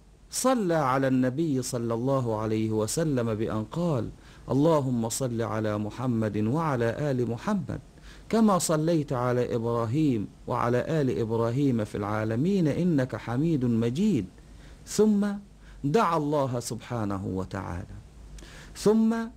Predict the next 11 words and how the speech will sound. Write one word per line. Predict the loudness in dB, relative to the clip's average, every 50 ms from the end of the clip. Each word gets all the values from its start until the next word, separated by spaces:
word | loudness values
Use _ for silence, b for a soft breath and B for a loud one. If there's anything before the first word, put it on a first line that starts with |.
| -6 0
جعل | 0 2 2 2 2 2 2
هذا | 0 0 0 0 0 0 0
الثناء | -2 -4 -6 -6 -4 0 2 2 2 2 2 0 -2 -6 -12 -10
في | -4 0 2
وسط | 2 2 2 0 -2 -4 -4 -4
دعائه، | -2 -2 -2 -2 0 0 0 0 0 -2 -8 -12 -14 -16 -18 -18 -18 -16 -8
ثم | -4 0 2 4 4 4
دعا | 4 2 2 2 2 2
الله | 2 2 2 0 0 0 -2
سبحانه | -4 -4 -6 -8 -6 -4 -4 -2 -2 -2 -2 -2 -2
وتعالى، | -2 -2 -2 -2 -4 -4 -4 -4 -6 -6 -6 -8